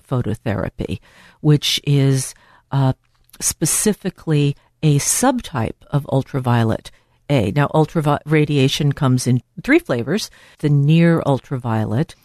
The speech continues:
visible light's four hundred to eight hundred nanometers, and then ultraviolet is one hundred to four hundred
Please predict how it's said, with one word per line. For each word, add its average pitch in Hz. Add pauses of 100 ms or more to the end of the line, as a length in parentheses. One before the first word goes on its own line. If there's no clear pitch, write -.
(160)
visible 135
light's 127
four 143
hundred 135
to -
eight 143
hundred 131 (400)
nanometers, 143 (340)
and 147
then 143
ultraviolet 143
is 135
one 135
hundred 127
to 143
four 208
hundred 123